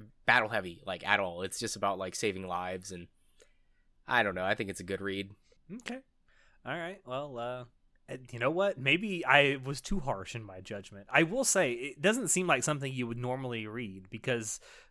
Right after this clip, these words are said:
Speaker 2: the dude looks like a Shota. I'm gonna be perfectly honest. <laughs>
Speaker 1: Well, 'cause this isn't about romance. This isn't about fighting. Like, <laughs> I, I, I sometimes read things completely left field from what I normally read.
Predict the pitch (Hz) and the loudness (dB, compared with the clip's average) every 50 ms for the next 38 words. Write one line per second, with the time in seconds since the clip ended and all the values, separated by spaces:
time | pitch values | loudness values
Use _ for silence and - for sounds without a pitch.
0 | _ _ _ _ - 127 123 135 123 110 - 135 185 240 196 131 135 123 - 135 | _ _ _ _ -10 -4 -2 -2 -2 -2 -2 -2 -2 -2 0 -2 -2 0 2 2
1 | 120 - 113 101 - - 123 110 104 - 101 95 101 110 127 135 135 127 123 107 | 2 2 0 -2 -2 0 0 -2 -4 -6 -8 -8 -6 -4 -2 -2 -2 -2 -4 -4
2 | - 131 127 104 104 104 101 98 95 95 98 98 101 107 117 - - - - - | -2 -2 -2 -2 -4 -8 -10 -10 -10 -12 -12 -10 -2 4 4 6 6 6 4 2
3 | - - - - - _ _ _ - - _ 254 226 196 - 214 180 160 175 180 | -2 -16 -20 -20 -20 _ _ _ -20 -12 _ -2 -2 2 2 2 2 4 2 2
4 | 208 220 196 214 202 160 143 - 123 131 120 110 101 101 117 135 143 143 143 139 | 4 2 4 2 2 0 0 4 8 8 8 8 8 4 4 4 6 6 6 6
5 | 135 131 120 - - 127 113 139 135 123 127 123 110 107 101 101 95 92 - - | 6 4 2 0 -4 -4 -2 -2 -2 0 0 0 0 2 4 4 2 2 0 2
6 | - 117 120 120 120 123 120 117 117 113 104 98 92 - - _ - 139 127 - | 4 6 6 6 6 4 2 0 0 -2 -2 -2 -2 -6 -6 _ -4 -4 -4 -6
7 | - - - - - - 123 147 196 - - - 202 - - - - 226 208 - | -12 -18 -16 -16 -6 2 6 6 6 6 8 8 6 8 8 6 4 4 6 8
8 | 220 202 196 175 147 127 127 - - 123 - _ _ - 120 151 185 180 - - | 8 8 8 6 2 -2 -6 -10 -14 -16 -16 _ _ -4 0 0 0 0 4 4
9 | 170 175 165 151 - - 139 - - 160 175 160 156 156 147 123 123 143 143 139 | 4 4 4 0 -4 -6 -8 -2 0 2 2 4 4 2 2 4 6 4 4 4
10 | - - 135 135 127 117 107 - - 123 120 113 113 117 113 107 110 117 120 110 | 2 0 2 4 4 4 2 0 -4 -4 -2 2 4 4 4 4 4 2 0 0
11 | 107 101 95 95 92 98 98 90 87 92 | -2 -2 -4 -4 -2 -2 -2 -2 -4 -6